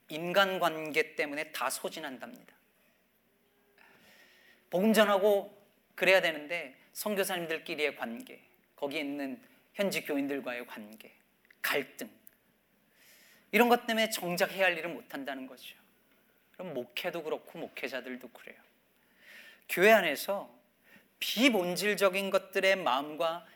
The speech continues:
시간, 에너지 다 뺏기고 정말 해야 할 사역은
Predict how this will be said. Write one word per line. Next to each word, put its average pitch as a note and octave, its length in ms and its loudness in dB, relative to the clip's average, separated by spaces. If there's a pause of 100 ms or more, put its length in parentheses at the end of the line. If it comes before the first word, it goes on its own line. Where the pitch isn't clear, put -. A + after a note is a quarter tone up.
시간, E3+ 580 -4 (300)
에너지 E3+ 560 0 (280)
다 - 340 4
뺏기고 G3 560 0
정말 D#3 500 -4
해야 D#3 240 -6
할 D#3 220 -6
사역은 D#3 640 -10